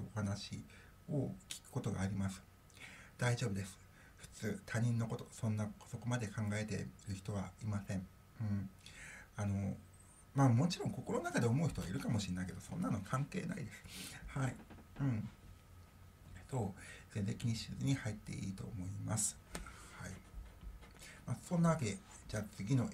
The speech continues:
映画はというと、こちら。ノ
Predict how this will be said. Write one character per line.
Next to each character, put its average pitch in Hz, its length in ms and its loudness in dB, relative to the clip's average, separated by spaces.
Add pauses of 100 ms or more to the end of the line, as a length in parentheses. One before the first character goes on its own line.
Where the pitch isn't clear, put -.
映 92 160 -4
画 92 80 -4
は 92 140 -2
と 95 100 -6
い 95 40 -4
う 95 440 -2
と、 170 200 2 (540)
こ 104 80 2
ち - 140 -4
ら。 - 80 -4 (3750)
ノ 113 240 8